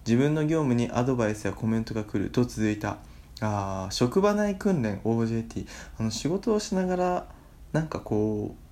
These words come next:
う、教えてもらうっていうのは確かに、なんか、新入社員が、新入社員だった去年、僕が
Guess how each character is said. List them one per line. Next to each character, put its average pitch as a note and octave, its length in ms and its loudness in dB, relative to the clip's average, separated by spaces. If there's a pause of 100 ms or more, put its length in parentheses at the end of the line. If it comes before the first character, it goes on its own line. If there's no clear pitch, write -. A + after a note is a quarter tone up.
(120)
う、 A2+ 80 2
教 B2 140 4
え B2 40 4
て B2 100 0
も A#2+ 100 4
ら A#2+ 80 2
う - 40 -2
っ - 20 -4
て A2 140 -8
い - 20 -4
う - 20 -4
の F#2+ 60 -6
は F#2+ 40 -12
確 - 280 -4
か - 160 -6
に、 A2 180 -2 (960)
な A2 80 0
ん G2+ 100 -4
か、 - 220 -8 (540)
新 B2+ 280 4
入 C3+ 160 2
社 D3 140 0
員 C3+ 160 0
が、 D3 360 4 (180)
新 - 240 0
入 F3 100 0
社 F#3 140 2
員 C#3+ 100 2
だ A2 120 2
っ - 20 -2
た G#2 100 -6
去 A#2 160 -2
年、 G2 260 -2
僕 G#2+ 280 -2
が G#2+ 220 -2